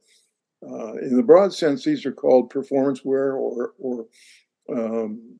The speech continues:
performance enhancement systems, electronic performance enhancement systems. Geary, uh, uh, Branslow, others have, have, uh, worked in this area quite extensively. Um, and it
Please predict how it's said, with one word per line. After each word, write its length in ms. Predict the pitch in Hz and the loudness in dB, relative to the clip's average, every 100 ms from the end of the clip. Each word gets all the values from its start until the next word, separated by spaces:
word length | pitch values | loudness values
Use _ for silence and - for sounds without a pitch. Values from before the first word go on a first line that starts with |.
| - | -4
performance 500 | 143 - 135 139 - | -4 2 2 2 -2
enhancement 540 | 131 131 147 - 117 | -2 0 -2 -4 -10
systems, 440 | - 123 - 117 - | -8 -10 -10 -18 -12
electronic 520 | 113 - 127 131 127 | -12 -10 -10 -10 -12
performance 520 | - - 120 120 - | -20 -10 -8 -8 -12
enhancement 500 | 127 - - - - | -14 -12 -14 -16 -18
systems. 440 | - - - 113 - | -14 -14 -12 -16 -10
Geary, 540 | 131 127 123 117 117 113 | -6 -2 0 0 -2 -4
uh, 760 | - - _ _ _ _ - | -8 -18 _ _ _ _ -14
uh, 560 | 113 113 113 - - - 240 240 _ _ - - | -12 -10 -12 -12 -12 -14 -16 -18 _ _ -20 -12
Branslow, 680 | 110 120 110 117 117 117 131 | -6 -4 -2 -2 0 -2 -2
others 320 | 117 113 - | -2 -4 -8
have, 120 | 117 | -14
have, 440 | - - - - | -12 -14 -12 -8
uh, 120 | - - | -8 -8
worked 260 | - 113 - | -8 -10 -10
in 80 | 131 | -16
this 160 | - | -14
area 220 | 113 110 127 | -12 -12 -10
quite 200 | - 120 | -8 -8
extensively. 640 | - - 151 143 - - - _ - - _ _ _ _ - | -10 -12 -10 -12 -16 -20 -20 _ -20 -20 _ _ _ _ -6
Um, 500 | 117 110 107 104 - _ _ _ _ _ _ _ _ _ _ _ | -4 -2 -2 -6 -12 _ _ _ _ _ _ _ _ _ _ _
and 180 | - 143 | 2 8
it 220 | 151 147 | 8 6